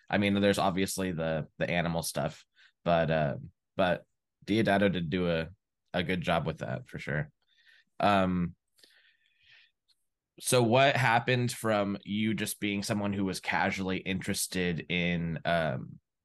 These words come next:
in cinema to, to taking, going into a direction where you actually wanted to start creating things and actually being involved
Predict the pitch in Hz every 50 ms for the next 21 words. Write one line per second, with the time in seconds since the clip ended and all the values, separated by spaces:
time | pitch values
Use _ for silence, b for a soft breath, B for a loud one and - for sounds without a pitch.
0 | _ _ - - 104 107 107 107 101 - - - 104 107 104 95 90 87 87 85
1 | 82 - - - 98 92 90 90 87 85 - - - 82 85 - _ _ _ -
2 | - 104 87 - - - 98 95 - 92 87 90 90 85 - _ _ _ _ _
3 | - 98 - 110 107 107 101 101 101 101 98 107 95 90 85 92 87 95 - -
4 | 95 87 82 87 90 90 87 87 - - 90 87 82 87 85 76 80 - - 80
5 | 76 - - _ - - - - - 87 85 85 85 85 82 82 85 82 - 85
6 | 82 78 80 82 78 80 80 78 76 76 - - 82 73 78 82 78 80 80 78
7 | 76 71 80 80 80 78 80 78 - - - -